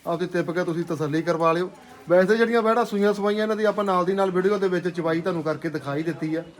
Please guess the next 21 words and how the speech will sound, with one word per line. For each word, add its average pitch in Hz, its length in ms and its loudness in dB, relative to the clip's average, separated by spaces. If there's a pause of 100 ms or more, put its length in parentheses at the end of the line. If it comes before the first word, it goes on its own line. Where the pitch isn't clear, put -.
(360)
ਠੀਕ 165 100 -4
ਆ 190 60 0
ਜੀ। 185 140 -6 (340)
ਸੋ 165 120 -4
ਵਿੱਚ 165 200 -4
ਧਾਰਾਂ 156 300 -2
ਮਾਰ 156 180 -2
ਕੇ 160 100 -6
ਜਿੰਨੀਆਂ 151 260 -4
ਜਿੰਨੀਆਂ 156 220 -4
ਆਪਾਂ 156 140 -6
ਤੁਹਾਨੂੰ 151 260 -6
ਤਸੱਲੀ 143 260 -4
ਕਰਵਾਤੀ 147 460 -4
ਆ, 160 80 -6 (380)
ਪਰ 175 120 -4
ਫਿਰ 196 220 2
ਵੀ 247 120 -2
ਕਿਸੇ 226 220 2
ਵੀਰ 208 180 0
ਦਾ 220 340 2